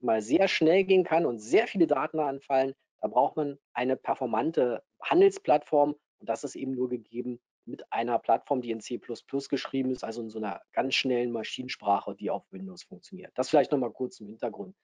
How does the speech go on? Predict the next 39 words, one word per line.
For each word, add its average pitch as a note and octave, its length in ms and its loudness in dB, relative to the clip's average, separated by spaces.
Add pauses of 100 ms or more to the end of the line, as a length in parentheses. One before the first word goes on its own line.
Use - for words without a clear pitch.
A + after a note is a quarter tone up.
(360)
warum - 220 -4
das F2+ 180 -12
so F2+ 120 -14
ist. - 220 -20 (840)
Enzo, B3+ 280 6
ich G#3 200 6
danke A3+ 380 6
dir F#3+ 160 6
ganz F#3 320 4
herzlich E3+ 680 -2 (480)
für D#3 640 4
dieses D#3+ 360 -4
tolle F#3 340 6
Webinar. F3+ 580 4
Wir D3 160 0
haben F3 160 2
jetzt - 340 0 (120)
zehn D#4 240 4
Minuten C4 300 4
überzogen, G#3+ 480 4
aber E3 140 6
ich D#3+ 100 2
glaube, G3 340 4
die E3 120 -12
waren's D#3+ 300 6
alle C#4 220 6
Male E3+ 340 8
wert, D3 380 4
weil, D#3 220 6
äh, D3+ 340 -2
auch - 280 -2 (260)
ich E3 120 -14
finde F#3+ 240 2
immer G3 220 2
wieder F3+ 180 4
deinen D3+ 180 2
Erklärstil D#3+ 640 -2
einfach C#3 380 -4
wunderschön D#3+ 760 0